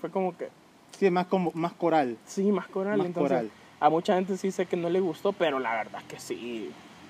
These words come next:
Speaker 2: Sí, que de, en lo último que me quedé
Speaker 1: Más que son puros jóvenes los que lo cantaron.
Speaker 2: Sí, no, y, y lo que te iba a decir que lo último en lo que yo me quedé de él fue Ayer te vi, fue más claro que la luna, y en esos tiempos su música era bien pop,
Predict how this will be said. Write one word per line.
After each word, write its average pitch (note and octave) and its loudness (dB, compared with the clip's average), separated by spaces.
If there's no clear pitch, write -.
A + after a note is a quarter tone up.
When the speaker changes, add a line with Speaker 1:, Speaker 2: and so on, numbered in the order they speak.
Speaker 2:
Sí, D#3 6
que D#3+ 2
de, D3+ -2
en D#3 0
lo C#3+ 2
último F#3 0
que G#3 -4
me F#3+ -2
quedé - 2
Speaker 1:
Más A3 2
que F#3 4
son F#3 0
puros F3+ 2
jóvenes F#3 2
los F3+ -6
que D#3 -6
lo D#3+ -10
cantaron. E3+ -10
Speaker 2:
Sí, A2+ -6
no, D#3+ 2
y, G3+ 6
y F3 0
lo D#3 4
que D3 -2
te D3+ -4
iba D3+ 6
a D3+ 4
decir D3+ -8
que G3 -2
lo C#3+ 4
último E3 0
en F#3 0
lo F#3 -2
que F3 -4
yo E3 0
me E3 -2
quedé D#3+ 2
de D3+ 4
él D#3 0
fue D3 4
Ayer C3+ 2
te D3 4
vi, D3 4
fue D3+ -2
más D3 -2
claro C#3+ 0
que C#3+ -4
la B2+ 0
luna, E3+ -2
y D3+ 4
en C3+ 0
esos C#3+ -4
tiempos F#3 0
su - 0
música C#3 0
era E3 4
bien C#3+ 2
pop, C#3 0